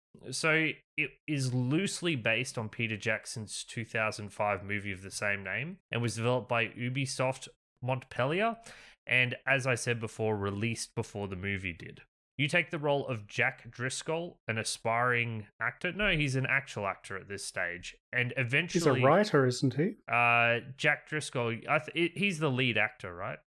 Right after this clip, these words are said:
Speaker 2: He's a bit of both, I thought. I
Speaker 1: Bit
Speaker 2: thought
Speaker 1: of
Speaker 2: he was
Speaker 1: both.
Speaker 2: the writer and the, yeah.
Speaker 1: Yeah. And so you take the role of him and eventually King Kong himself. There's a bit of, uh, changing player perspective as you run around an island killing bugs and dinosaurs.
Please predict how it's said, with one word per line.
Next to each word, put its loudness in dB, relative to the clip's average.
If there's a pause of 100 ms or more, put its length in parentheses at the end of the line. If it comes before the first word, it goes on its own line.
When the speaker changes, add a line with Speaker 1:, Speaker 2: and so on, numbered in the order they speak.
(120)
Speaker 2:
He's -2
a -2
bit 2
of -2
both, 0
I -2
thought. 2
I -2
Speaker 1:
Bit 2
Speaker 2:
thought 4
Speaker 1:
of 4
Speaker 2:
he 4
was 4
Speaker 1:
both. -2
Speaker 2:
the 4
writer 4
and 4
the, 2
yeah. 4
Speaker 1:
Yeah. 4 (320)
And 2
so 0
you 4
take 2
the -2
role 4
of -2
him 2
and 2
eventually 0
King -2
Kong 4
himself. 0
There's 0
a -2
bit -2
of, 0
uh, 2
changing -2
player 0
perspective -6 (340)
as 2
you 0
run 0
around 0
an -2
island -2
killing -2
bugs -2
and -8
dinosaurs. -8